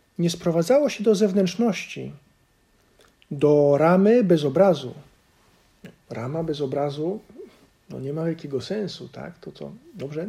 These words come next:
dobra rama jest, jest ważna, ale ona jest służebna wobec obrazu. Do jakiejś zewnętrznej warstwy duszy,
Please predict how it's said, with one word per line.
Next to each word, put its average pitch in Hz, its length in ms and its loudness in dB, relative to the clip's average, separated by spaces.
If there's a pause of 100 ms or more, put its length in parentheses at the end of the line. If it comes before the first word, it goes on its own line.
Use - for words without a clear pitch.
dobra 143 260 -4
rama 165 320 -4
jest, 160 320 -6 (840)
jest 123 540 -10
ważna, 139 760 -4 (400)
ale 135 300 -6
ona 165 280 -6
jest - 380 -8 (300)
służebna 151 720 -2
wobec 147 320 -4
obrazu. 156 440 -6 (4000)
Do 151 180 0
jakiejś 160 320 4
zewnętrznej 190 540 2
warstwy 180 360 2
duszy, 151 480 -8